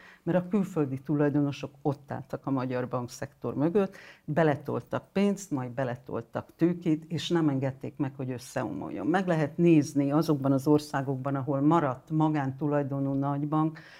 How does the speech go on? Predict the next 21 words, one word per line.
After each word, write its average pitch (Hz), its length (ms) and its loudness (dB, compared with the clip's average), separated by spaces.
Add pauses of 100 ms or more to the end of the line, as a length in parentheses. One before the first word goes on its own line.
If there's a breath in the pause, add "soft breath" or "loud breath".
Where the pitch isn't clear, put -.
(140 loud breath)
dübörögbe 147 800 4
omlottak - 560 -2
össze. - 360 0
Lettország, 143 720 2
Észtország, 131 840 -2 (360 loud breath)
Bulgária, 135 920 6
Románia 131 840 6 (180)
klasszikus - 800 2
példák - 580 -4
rá. - 280 -4 (180)
Nem 349 240 8
állítom, 214 440 4
hogy 190 160 6
a 180 120 4
külföldi 175 580 4
tulajdon 147 800 6
ideális. 139 880 -2 (300)
Ha - 140 8
van 185 300 10
belső 170 400 8
tőkefelhalmozás, 151 1400 4